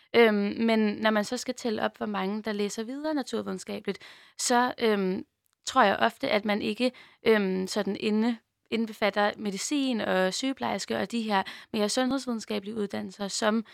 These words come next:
fordi de ikke er en del af stem-uddannelserne. Og dermed så er der jo en hel masse af dem, som læser bioteknologi i gymnasiet, som går videre i en sundhedsvidenskabelig retning, og de falder så ud af statistikken, og derfor bliver de jo ikke talt som,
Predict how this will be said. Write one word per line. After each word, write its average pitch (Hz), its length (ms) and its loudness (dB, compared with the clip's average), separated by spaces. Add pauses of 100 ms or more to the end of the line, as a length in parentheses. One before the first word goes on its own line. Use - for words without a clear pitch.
(120)
fordi 262 120 6
de 214 120 -2
ikke 220 120 0
er 226 40 2
en 214 80 0
del 262 240 0
af 202 80 -2
stem-uddannelserne. 190 920 -2 (440)
Og 220 120 6 (400)
dermed 214 400 6
så 240 140 4
er 226 180 8
der 214 120 2
jo 196 160 4
en 208 240 -2
hel 240 220 0
masse 202 340 0
af 220 100 -2
dem, 202 320 0 (180)
som 240 160 0
læser 208 220 0
bioteknologi 220 760 -6
i 208 40 -8
gymnasiet, 254 600 -4 (200)
som 240 160 0
går 214 100 0
videre 233 380 -2
i - 20 -4
en 214 80 -6
sundhedsvidenskabelig 214 840 -8
retning, 233 320 -4
og 214 140 -2
de 240 100 -2
falder 202 300 -2
så 208 300 0 (400)
ud 269 280 2
af 190 220 2 (300)
statistikken, 214 680 0 (300)
og 247 80 6
derfor 226 220 6
bliver 214 160 -4
de 226 140 -4
jo 233 80 2
ikke 208 180 0
talt - 340 -4
som, 190 320 -2